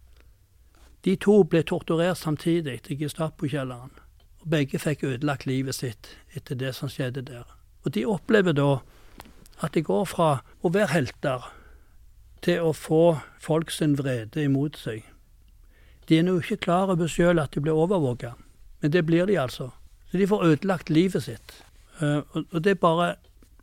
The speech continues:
si, to eksempler på hvor galt dette kunne være. Men det, det hører jo med til historien at de, de visste ikke om det selv. De hadde mistanke om at de ble overvåket.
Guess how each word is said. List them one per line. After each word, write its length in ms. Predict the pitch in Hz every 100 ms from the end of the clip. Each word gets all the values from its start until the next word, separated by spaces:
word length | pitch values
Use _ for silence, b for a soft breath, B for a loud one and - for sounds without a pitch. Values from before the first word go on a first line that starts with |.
| -
si, 180 | - 170 -
to 180 | 180 185
eksempler 560 | 156 - 156 - 143 127
på 180 | - 139 131 131 _ -
hvor 100 | 147
galt 300 | 147 151 -
dette 240 | - - 143
kunne 280 | 143 131
være. 200 | 123 120 - - - - -
Men 200 | 147 147
det, 280 | 165 - 160
det 80 | 151
hører 240 | 170 175
jo 80 | 185
med 160 | 196 -
til 120 | 165
historien 440 | - 170 170 156
at 160 | 131 156 139
de, 180 | 139 127 - B B B B B B B B B B B B - - -
de 80 | 156
visste 300 | 147 - 165
ikke 140 | 165
om 180 | 151 165
det 120 | 160
selv. 380 | - 151 139 117 B B B
De 80 | 151
hadde 200 | 156 170
mistanke 560 | 165 147 - 160 160 143
om 80 |
at 120 | 135 -
de 80 | 139
ble 80 | 135
overvåket. 480 | 135 131 110 -